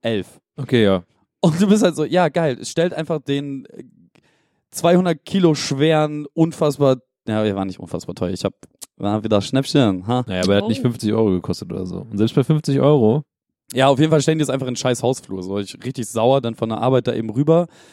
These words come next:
Speaker 1: das Teil runtergeschleppt, vor meiner geilen Zahnreinigung <laughs> und, äh, nochmal eben schnell aufgebaut. So die zwei, drei Handgriffe, die man da allein an so einem fünfzig Kilo Fernseher machen kann. Ja, und jetzt, äh, war gestern Abend dann, äh,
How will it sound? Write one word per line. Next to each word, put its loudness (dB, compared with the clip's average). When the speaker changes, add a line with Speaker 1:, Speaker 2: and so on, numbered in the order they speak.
Speaker 1:
das -4
Teil 4
runtergeschleppt, -2
vor 0
meiner -2
geilen -2
Zahnreinigung 0
<laughs> -6
und, 0
äh, 2
nochmal 0
eben 0
schnell 0
aufgebaut. 2
So 0
die -4
zwei, 0
drei 2
Handgriffe, 0
die -4
man -4
da 0
allein 0
an -4
so -2
einem -4
fünfzig -6
Kilo 2
Fernseher 2
machen 0
kann. -2
Ja, 4
und -4
jetzt, 0
äh, 2
war 4
gestern -2
Abend 0
dann, 0
äh, 0